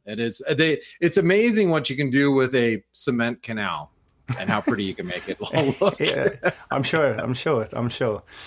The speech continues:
Speaker 2: Um, well, how's that, how, how's the market treating you at the moment? Are you, uh, you guys, uh, enjoying what, what you s-, the, the market conditions, the trading environment you're in at the moment?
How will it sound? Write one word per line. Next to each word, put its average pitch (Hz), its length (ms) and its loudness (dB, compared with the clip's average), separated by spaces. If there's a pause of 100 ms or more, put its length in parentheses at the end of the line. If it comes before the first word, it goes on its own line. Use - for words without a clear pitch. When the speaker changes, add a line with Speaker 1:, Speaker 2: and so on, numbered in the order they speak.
(180)
Speaker 2:
Um, 147 400 2
well, 156 260 4 (540)
how's 233 220 2
that, 226 120 6
how, 202 120 4
how's 247 220 4
the 175 80 6
market 196 280 4
treating 151 220 2
you 139 80 2
at 135 40 2
the 131 40 -2
moment? 131 240 0
Are 139 40 2
you, 156 160 4
uh, 143 240 4
you 139 120 0
guys, 143 340 0
uh, 135 300 2 (300)
enjoying 160 500 0
what, 151 260 0
what 151 120 4
you - 20 2
s-, 139 140 0
the, 139 180 -2
the 135 200 0
market 147 320 0
conditions, 151 420 -2
the - 40 -4
trading 147 300 0
environment 147 400 0
you're 135 120 2
in 143 80 0
at 135 40 -2
the 131 80 -2
moment? 160 280 -4